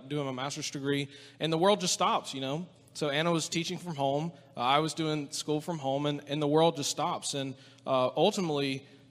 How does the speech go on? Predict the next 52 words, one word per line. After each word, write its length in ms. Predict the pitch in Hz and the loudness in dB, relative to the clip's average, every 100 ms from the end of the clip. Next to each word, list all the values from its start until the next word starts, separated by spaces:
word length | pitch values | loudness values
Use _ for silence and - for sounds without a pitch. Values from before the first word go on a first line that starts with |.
| - | 0
like 140 | 147 | 2
Audra 300 | 143 165 151 | 6 4 4
said, 340 | - 139 135 | 0 2 2
resting 380 | 127 147 175 180 | 2 0 0 -2
in 100 | 139 | -4
Scripture 380 | - 147 151 131 | -2 -4 -4 -6
is 100 | 117 | -6
just 260 | 123 - - | -4 -4 0
so 540 | 139 143 143 139 139 - - - | 2 4 4 2 -2 -10 -20 -6
good. 420 | 120 127 117 107 107 - | 2 4 4 0 -10 -8
Resting 340 | 143 175 180 170 | 0 2 2 -2
in 100 | 147 | 2
what 200 | 143 135 | 2 2
actually 680 | 123 127 - 147 143 135 131 - - | -2 -2 -6 -6 -4 -4 -8 -20 -20
matters. 640 | - 127 131 123 120 117 - | -8 -2 0 0 -4 -8 -4
Uh, 260 | 131 131 120 - | 0 0 0 -6
the 40 | |
verse 300 | 135 147 147 | 0 0 0
from 220 | 151 139 | -4 -6
First 300 | 120 147 127 | 0 0 0
John, 280 | 139 131 127 127 - - | -2 -2 -2 -6 -20 0
"Perfect 320 | 160 160 151 | 0 0 -4
love 500 | 139 143 139 131 - | 2 4 4 0 -6
casts 360 | 143 127 127 | -2 -2 -2
out 240 | 113 120 - | -4 -4 -6
fear." 420 | - 120 107 101 - - - | -8 -6 -6 -10 -16 -20 -8
And 100 | 156 | -2
so 120 | - | 0
resting 380 | 165 170 190 196 | 4 4 4 0
in 80 | 175 | -2
the 100 | 151 | -2
love 320 | 139 147 151 | 4 4 4
of 160 | 123 107 | -2 -2
God, 480 | 127 147 160 156 160 - - - | 2 4 4 2 -4 -16 -20 -4
resting 340 | 147 202 233 | 0 0 0
in 80 | 196 | -2
the 40 | |
love 340 | 151 147 160 143 | 2 6 4 2
of 60 | |
the 80 | 127 | -8
people 420 | 113 - 170 160 | -8 -6 -6 -4
that 140 | 131 117 | -4 -6
matter, 400 | 123 143 131 123 | -4 -4 -2 0
I 100 | 143 | -2
think 240 | 160 160 | -2 -6
one 200 | 131 151 | -4 -4
thing 160 | 156 147 | -4 -6
that's 200 | 127 - | -6 -6
been 240 | 135 123 - | -6 -6 -6
amazing 640 | 123 131 147 175 139 139 | -6 0 2 2 2 -2
this 200 | 120 - | -2 -4
year 320 | 123 117 113 | -6 -6 -8